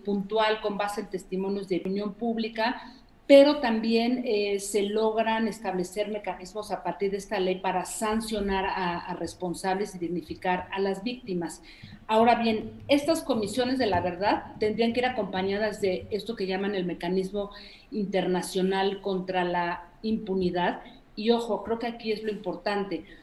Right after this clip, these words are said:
porque ellos dicen que esto ayuda a investigar a las autoridades y al, y a los propios afectados, no caso por caso, sino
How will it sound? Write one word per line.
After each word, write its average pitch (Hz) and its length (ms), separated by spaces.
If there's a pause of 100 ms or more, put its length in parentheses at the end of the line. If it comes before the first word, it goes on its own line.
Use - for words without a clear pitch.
(400)
porque 220 260
ellos 269 200
dicen 262 380
que 240 100
esto 240 220
ayuda 240 520
a 214 80
investigar 202 960
a 202 120
las 185 480
autoridades 185 1040
y 185 60
al, 175 340
y 180 60
a 170 60
los 170 180
propios 208 420
afectados, 180 800 (440)
no 311 320
caso 302 360
por 202 180
caso, 240 340
sino 190 480